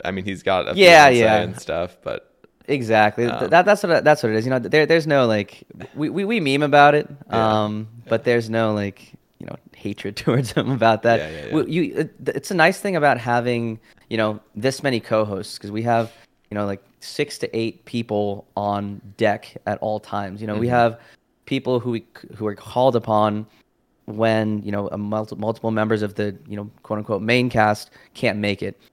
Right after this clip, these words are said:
Speaker 2: So it's like, well, there's always, like, four, five, or six people on the cast at some point. So, like, it's, there's, the expectation is not that, that you make every single cast, but try to make as many as you can and give people the heads up.
Speaker 1: I see.
Speaker 2: Um, but in Nine Rain's case, yeah, I just think he's a very busy person, and, like,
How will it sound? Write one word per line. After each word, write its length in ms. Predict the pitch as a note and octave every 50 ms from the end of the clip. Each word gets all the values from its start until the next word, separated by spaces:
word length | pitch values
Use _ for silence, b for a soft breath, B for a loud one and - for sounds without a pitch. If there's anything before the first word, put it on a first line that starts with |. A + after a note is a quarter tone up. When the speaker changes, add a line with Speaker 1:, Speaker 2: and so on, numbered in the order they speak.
| _ _ _
Speaker 2:
So 120 | - B2+
it's 80 | B2 B2
like, 100 | C3 A#2
well, 60 | B2+
there's 140 | C3 B2+ A2+
always, 460 | - A2+ B2+ C#3 D3 C#3+ D3 C#3+ B2
like, 160 | B2 A2+ A2+
four, 320 | - - - G#2 A2+ A#2 A#2
five, 280 | - - A2 A2 A2
or 60 | G#2+ G#2+
six 200 | - - G#2+ -
people 280 | - - G#2+ - G2+ G#2+
on 100 | G#2+ G#2
the 80 | G2
cast 380 | G#2+ - G#2+ G#2 G#2+ A2 - -
at 60 | -
some 180 | - G#2 G#2 G#2
point. 320 | - - G#2+ G#2+ G#2 - b b b b b b b b
So, 120 | - -
like, 300 | A2+ G#2+ G#2 - - - _ _ _ _ _ _ _ _ _ - _ _ _ _ _ _
it's, 200 | - C3+ B2+ -
there's, 180 | - C#3+ C3+ C3
the 160 | B2 C3 C#3
expectation 580 | C#3+ C#3+ - D#3 C3 - - A#2+ C3 B2+ B2 A#2+
is 100 | G#2+ G#2
not 140 | A2 G#2+ G#2
that, 140 | A2+ G#2+ F2+ - _ _ _ - - - _
that 180 | A2 A2 -
you 80 | A2 A2+
make 220 | A2+ G#2+ G#2 - -
every 200 | A2 A2 A2+ B2
single 260 | - - D3+ D3+ D3+
cast, 240 | - E3 D3+ D#3+ E3
but 100 | F3 E3+
try 160 | - G#3+ A3+
to 80 | A3 F#3
make 220 | D#3+ D3+ C#3+ -
as 100 | C3 A#2
many 200 | A2 A2 G#2+ G2+
as 100 | G2 F#2+
you 60 | F2+
can 200 | - - - - A#2+
and 140 | - A2+ A#2
give 160 | B2+ C#3 B2
people 220 | - B2+ A2 A2+ A2+
the 60 | G#2
heads 220 | G#2 G2+ G2 F#2+
up. 180 | G2+ F#2 F#2 - - _ _ _ _ _
Speaker 1:
I 80 | F#2 E2+
see. 200 | - - - - - - _
Speaker 2:
Um, 500 | - A2 G#2+ G#2+ G#2+ G#2+ G#2 G#2 G#2+ A2 - _ _
but 100 | - C3+
in 60 | D3
Nine 160 | D#3+ F3 F3 E3+
Rain's 140 | E3+ D#3+ -
case, 200 | - D#3 D3 -
yeah, 200 | - A#2 A2 A2+
I 60 | A2+
just 120 | B2 B2+
think 140 | D3 C3+ A#2+
he's 100 | A2+ G2+
a 60 | G2+
very 180 | G2+ G2+ G#2 G2
busy 220 | G2+ G2+ G2+ G2+
person, 440 | - - G#2 G#2 G2+ G2+ G#2+ G2+ G2+
and, 160 | G2+ G2+ G2+
like, 220 | G2+ G2 G2 F#2+